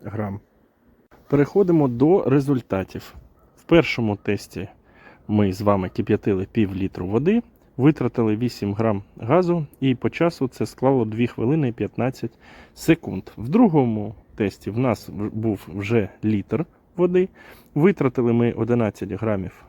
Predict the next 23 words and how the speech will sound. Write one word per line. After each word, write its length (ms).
газу, 440
а 80
час 200
закипання 540
склав 340
чотири 340
хвилини 500
і 160
п'ятнадцять 680
секунд. 460
Різниця 600
три 180
грами, 460
а 200
за 140
часом 500
трішечки, 600
ну, 140
рівно 300
дві 140
хвилини 440
різниця, 440
так? 260